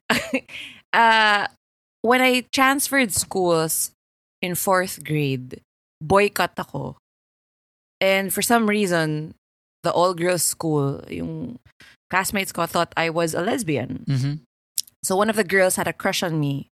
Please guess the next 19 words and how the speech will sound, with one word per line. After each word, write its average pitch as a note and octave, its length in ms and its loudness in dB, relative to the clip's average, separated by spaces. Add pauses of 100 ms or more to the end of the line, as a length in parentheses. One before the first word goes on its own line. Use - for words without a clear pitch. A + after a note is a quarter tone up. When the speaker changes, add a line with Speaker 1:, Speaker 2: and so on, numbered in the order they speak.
(600)
Speaker 1:
And F3 160 -4
then, E3 400 0 (1200)
tinawa-, G#3+ 380 2
so G#3 100 0
tinawagan A#3 400 4
ako A#3+ 160 4
ng G3+ 140 2
bridge. D3+ 800 0 (720)
Hindi C4 180 4
ko E4+ 140 2
alam D4+ 160 4
na C#4 100 8
may D4 220 6
<laughs> - 80 4
crush B3+ 240 4
sa F#3+ 160 4
akin F3 160 -4
yung D#3+ 180 -2
girl. C#3 300 -6